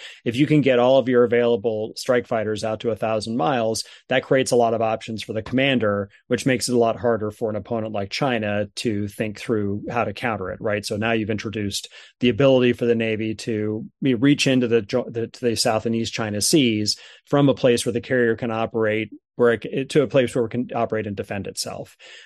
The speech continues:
So then, uh, to enable that, you've gotta reduce your complement of Growlers down to about three Growlers, which would be focused mostly on air missile defense as part of the air defense mission. So it wouldn't be doing, you know, downrange sort of penetrating, uh, electronic attack.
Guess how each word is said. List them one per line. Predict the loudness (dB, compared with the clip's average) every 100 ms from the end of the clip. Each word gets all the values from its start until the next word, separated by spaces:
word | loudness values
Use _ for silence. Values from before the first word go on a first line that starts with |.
| _ -4
So | 0 4
then, | 4 4 2
uh, | 0 0 -2
to | -4 -4 -2
enable | -2 2 4 4
that, | 2 0 -4 -4
you've | -4
gotta | 0 0 0
reduce | -2 -2 -2 0
your | 0 0 0 -2 -6
complement | -4 -4 -2 -2 -2 -2
of | -2 -4
Growlers | 0 2 4 4 4 2
down | -2 -2 -4
to | -2
about | -2 -4
three | -2 0
Growlers, | 2 2 4 2 0 -4 -2
which | -2 -2
would | -6
be | -6
focused | -2 -2 -2 -4
mostly | -4 -4 -4
on | -4 -4
air | -2 0 0 0
missile | 0 0
defense | -2 -6 -8 -6 -6
as | -6 -2
part | -2 -2
of |
the | -2
air | 0 0
defense | -2 -4 -4 -6
mission. | -6 -4 -4
So | -2 -2
it | -2
wouldn't | -2 -2
be | -2
doing, | -2 -2 -2
you |
know, | -4
downrange | -2 0 0 0 -2 -2
sort | -4 -4 -4
of | -4
penetrating, | -4 -2 -2 -2 -2 -2 -4
uh, | -4 -4 -2
electronic | -2 -2 -4 -4 -6
attack. | -4 -2 -2 -4